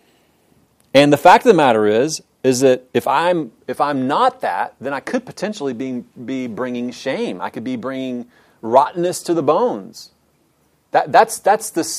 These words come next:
that's the extent of my potential influence here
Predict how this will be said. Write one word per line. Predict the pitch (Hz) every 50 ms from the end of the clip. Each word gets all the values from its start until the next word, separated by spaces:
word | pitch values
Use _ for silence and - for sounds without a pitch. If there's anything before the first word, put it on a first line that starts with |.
| -
that's | - 180 185 - -
the | - 190 170
extent | 156 - - - - - - - - - 190 220 226 - - - - _ _ _ _ _ _ _ _ _ _ _ _ _ -
of | 135 139 123 113 113
my | 120 135 147 175 190
potential | - - - - - - 185 196 - - 175 143 -
influence | 143 165 208 202 - 151 127 110 98 - -
here | - 107 95 92 92 -